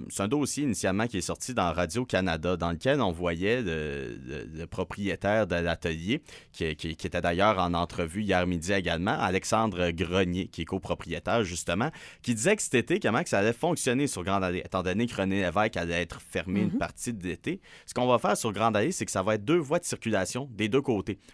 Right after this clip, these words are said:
Speaker 1: pour prendre le transit de, de, de, de René Lévesque et l'envoyer sur Grande Allée.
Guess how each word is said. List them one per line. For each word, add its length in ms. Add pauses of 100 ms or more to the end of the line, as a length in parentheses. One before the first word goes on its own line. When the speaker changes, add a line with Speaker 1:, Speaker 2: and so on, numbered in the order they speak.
(120)
Speaker 1:
pour 120
prendre 260
le 80
transit 480
de, 260
de, 240 (160)
de, 100 (400)
de 80
René 240
Lévesque 300
et 20
l'envoyer 400
sur 140
Grande 240
Allée. 220